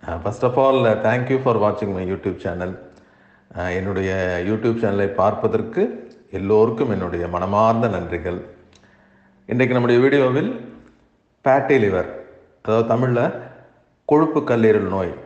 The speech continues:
இதை பத்தி நாம டீட்டெயிலா பார்க்க போகிறோம். ஆ, ஃபேட்டி லிவர் பெரும்பாலும் ஒரு அல்ட்ராசவுண்ட் அப்டமன், அதாவது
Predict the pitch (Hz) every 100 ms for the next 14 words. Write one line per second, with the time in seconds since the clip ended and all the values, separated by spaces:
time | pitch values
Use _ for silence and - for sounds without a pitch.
0 | - 117 113 113 104 98 147 196 - 104
1 | 107 107 95 - 82 87 87 120 196 208
2 | - - _ _ _ _ _ _ _ _
3 | _ _ _ _ 123 127 151 175 180 160
4 | 160 147 143 147 151 123 127 - - -
5 | - _ - 110 117 120 143 143 113 98
6 | 90 90 87 87 104 110 185 - -